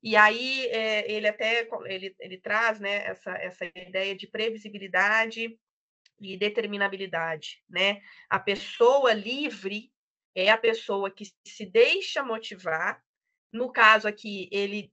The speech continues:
dialoga com o conceito de determinação, que é diferente de uma determinação causal, né? Então, do, na, do modo com que você, é, me explicou, eu estou,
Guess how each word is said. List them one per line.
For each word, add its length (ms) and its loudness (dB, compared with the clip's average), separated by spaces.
dialoga 600 4
com 140 -10
o 40 -12
conceito 400 -10
de 120 -16
determinação, 1080 -4
que 140 0
é 120 6
diferente 680 -4
de 80 -14
uma 140 -2
determinação 1040 -6
causal, 800 2
né? 360 0
Então, 600 -2
do, 180 -18
na, 140 -8
do 180 -14
modo 320 0
com 180 -14
que 140 -18
você, 600 -8
é, 120 -8
me 80 -16
explicou, 460 -6
eu 100 -2
estou, 320 -8